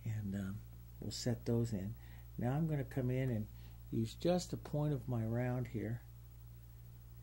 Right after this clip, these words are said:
and start to tap in the round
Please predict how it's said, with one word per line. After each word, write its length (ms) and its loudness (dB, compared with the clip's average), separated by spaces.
and 140 -6
start 440 -2
to 280 4
tap 400 -2
in 440 2
the 60 0
round 480 2